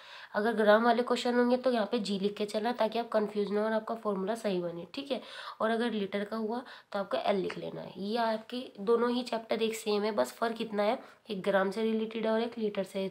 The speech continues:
related है, ठीक है। Exercise जितनी भी हैं आप students, उनको आप क्या करेंगे, जो मैंने video से explain किया हुआ है सारी exercises को,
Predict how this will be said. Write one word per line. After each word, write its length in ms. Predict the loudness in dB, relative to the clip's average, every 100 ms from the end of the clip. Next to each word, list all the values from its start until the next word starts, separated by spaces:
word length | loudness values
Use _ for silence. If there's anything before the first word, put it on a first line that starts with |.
| -4
related 440 | -6 -6 -8 -10
है, 60 | -8
ठीक 160 | -4 2
है। 160 | 2 0 -16 -16 -14 -14 -12
Exercise 520 | -8 -6 -2 0 0
जितनी 320 | -4 -2 0
भी 160 | 0 0
हैं 100 | 0
आप 140 | -2
students, 440 | -6 -4 -2 -2 -2
उनको 360 | -2 2 0 0 -18 -20 -8
आप 200 | -6 -2
क्या 120 | -2
करेंगे, 400 | 2 4 4 4 2 -18 _ -20 _ _ _ _ _
जो 400 | -12 -2 -2 -2 0
मैंने 260 | 2 4 4
video 360 | 2 2 2
से 200 | 2 0 0
explain 420 | -2 -2 -2 -2
किया 180 | -2 0
हुआ 80 |
है 80 | 0
सारी 260 | 0 -2 -2
exercises 600 | -4 -8 -4 -2 -2 -4
को, 220 | -6 -8